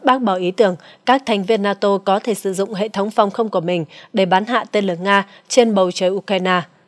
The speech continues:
Ông cũng phản đối triển khai lực lượng tác chiến nato ở Ukraine.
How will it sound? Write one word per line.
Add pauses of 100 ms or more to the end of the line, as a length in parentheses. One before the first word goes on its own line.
(260)
Ông
cũng
phản
đối
triển
khai
lực
lượng
tác
chiến
nato
ở
Ukraine.